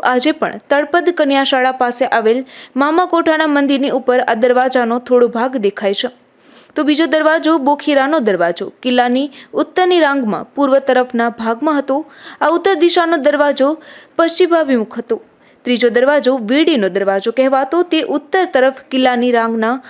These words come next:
પશ્ચિમ ભાગે ઉત્તરાભિમુખ હતો અને તે આજના સિંગડાના મઠ પાસે હતો.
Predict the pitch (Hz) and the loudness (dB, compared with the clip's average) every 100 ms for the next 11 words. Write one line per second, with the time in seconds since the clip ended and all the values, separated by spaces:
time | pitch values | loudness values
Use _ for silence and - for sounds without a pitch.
0 | - - - 302 - 349 285 240 175 - | -20 -2 -2 0 0 2 2 -2 -6 -12
1 | - - - 320 349 349 302 302 214 214 | -18 -16 -6 -2 2 2 2 0 0 -6
2 | 233 226 - _ _ _ 220 254 262 294 | -8 -6 -8 _ _ _ -4 -2 0 0
3 | 302 302 302 320 339 330 302 320 320 294 | 0 -2 -2 -2 -2 -2 0 0 0 0
4 | 294 226 285 294 269 226 202 220 233 240 | 0 0 -2 -4 -6 -4 -4 -6 -6 -8